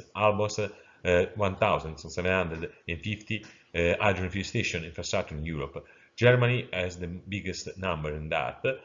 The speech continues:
okay, s-, because, and also still has a very large in-, hydrogen infrastructure, but also Italy with almost two hundred here, two hundred,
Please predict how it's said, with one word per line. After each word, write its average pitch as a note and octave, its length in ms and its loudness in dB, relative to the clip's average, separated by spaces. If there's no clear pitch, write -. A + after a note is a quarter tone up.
okay, E2 220 -4
s-, - 140 -10
because, F2 320 -6
and F2 200 -6
also G2 240 -4
still E2+ 260 -2
has D#2+ 200 0
a D#2+ 300 -6
very E2 280 -6
large D#2+ 240 -2
in-, D2+ 180 -10
hydrogen D#2 300 -8
infrastructure, D#2 720 -4
but G#2 160 0
also - 240 4
Italy F#2 420 -2
with E2 160 -10
almost F#2 500 0
two F#2 80 -4
hundred E2 340 2
here, E2 320 -2
two F#2 80 0
hundred, E2+ 360 0